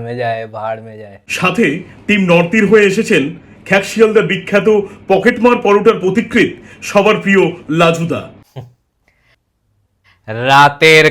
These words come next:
Speaker 1: খাসি সকালে বাসি। এই থামো, থামো, ব্যবসার সময় কোনো আউট কথা হবে না বলে দিচ্ছি। ভাড় মে যায়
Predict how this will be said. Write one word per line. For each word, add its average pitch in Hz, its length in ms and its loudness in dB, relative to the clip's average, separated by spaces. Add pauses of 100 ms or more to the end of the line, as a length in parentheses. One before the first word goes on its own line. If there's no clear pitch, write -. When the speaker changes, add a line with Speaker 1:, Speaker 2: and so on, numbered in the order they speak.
Speaker 1:
খাসি 151 460 2 (1200)
সকালে 113 500 0 (100)
বাসি। 98 340 -10 (320)
এই 175 100 6 (100)
থামো, 170 340 2
থামো, 165 280 2 (460)
ব্যবসার 147 520 2
সময় 175 260 0
কোনো 175 120 2 (120)
আউট 170 180 4 (100)
কথা 175 240 2
হবে 160 200 4
না 160 140 4
বলে 139 200 0
দিচ্ছি। 107 240 -14 (100)
ভাড় 117 300 -2
মে 120 80 -6 (100)
যায় 110 220 -2